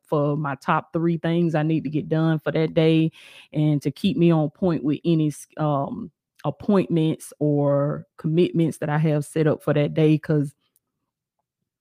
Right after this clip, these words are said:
I'm a, I'm still a little old school to all my old school people, all my old school divine ones. I'm still a little old school. So I like to write some of my stuff down to help keep me on point. But I also use my phone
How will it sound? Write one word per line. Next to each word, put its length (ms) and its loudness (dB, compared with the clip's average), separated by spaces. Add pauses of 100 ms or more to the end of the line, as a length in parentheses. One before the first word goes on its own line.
(180)
I'm 160 4
a, 180 2
I'm 140 0
still 280 0
a 20 6
little 240 4
old 320 0
school 380 -2
to 120 -2
all 200 2
my 180 2
old 320 4
school 300 0
people, 420 -4
all 180 0
my 160 0
old 280 2
school 260 -2
divine 440 -2
ones. 420 -6 (340)
I'm 100 0
still 300 2
a 0 -
little 260 4
old 300 2
school. 360 -4
So 120 -2
I 140 2
like 220 0
to 40 -6
write 320 -2
some 160 -4
of 80 -4
my 140 -4
stuff 340 -6
down 540 -2 (340)
to 140 -4
help 260 0
keep 240 -8
me 140 0
on 240 -2
point. 360 -2
But 200 2
I 160 0
also 320 2
use 280 4
my 120 -2
phone 500 -2